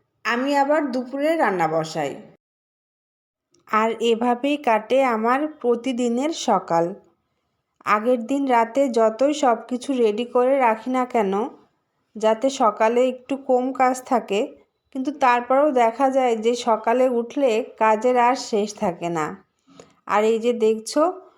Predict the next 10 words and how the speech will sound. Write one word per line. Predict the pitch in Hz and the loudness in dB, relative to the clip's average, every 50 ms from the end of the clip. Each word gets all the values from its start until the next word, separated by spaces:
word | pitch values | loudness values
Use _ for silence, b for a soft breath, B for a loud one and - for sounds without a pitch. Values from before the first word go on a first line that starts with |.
| B B B B | B B B B
ওর | - 202 202 208 208 | -4 -2 -2 0 2
বাবার | 214 208 208 202 208 208 220 220 208 | 2 2 4 4 4 2 0 0 -2
জন্য | - 220 220 220 226 233 254 285 | -2 -2 0 0 -2 -2 -2 -2
আর | 277 254 233 220 | 0 0 2 2
আমার | 202 196 202 208 208 208 208 | 2 2 4 2 2 2 2
জন্য | 208 220 220 220 226 233 233 226 | -2 -2 -2 -2 -2 -2 -4 -4
একটু | 226 - 240 226 | -6 -6 -8 -8
চা | 226 - 226 214 214 208 | -2 0 2 2 4 4
বসালাম, | 220 220 226 226 262 269 269 277 302 359 453 466 B B B B B B B B - 190 185 | 2 2 0 2 0 0 2 2 2 0 -2 -4 B B B B B B B B 0 2 2
আর | 180 180 | 4 4